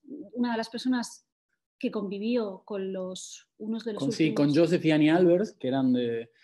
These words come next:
Speaker 2: eh, miembros de la Bauhaus, ¿no? Entonces, Nicholas, como dice Elsa, convivió con ellos
Speaker 1: Ujú.
Speaker 2: y es actualmente el director de la Fundación, eh, Joseph y Annie Albers.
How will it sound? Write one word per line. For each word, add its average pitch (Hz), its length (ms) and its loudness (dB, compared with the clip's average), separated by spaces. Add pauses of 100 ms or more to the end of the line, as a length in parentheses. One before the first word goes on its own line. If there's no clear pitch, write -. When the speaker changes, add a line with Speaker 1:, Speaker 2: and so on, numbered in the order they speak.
(220)
Speaker 2:
eh, 117 380 -12
miembros 135 440 0
de 127 100 -2
la 127 100 -2
Bauhaus, 143 500 -2
¿no? 180 220 -6
Entonces, 139 560 -6
Nicholas, 147 560 -4
como 131 220 -8
dice 139 220 -6
Elsa, 139 200 -6
convivió 135 400 0
con 156 160 0
ellos 196 440 0
Speaker 1:
Ujú. 240 60 -8 (380)
Speaker 2:
y 147 200 -2
es 156 120 -2
actualmente 165 480 0
el 180 80 -2
director 147 380 0
de 175 80 2
la 147 120 2
Fundación, 135 800 -4
eh, 127 220 -6
Joseph 139 340 -4
y 135 60 -4
Annie 127 180 -4
Albers. 117 460 -14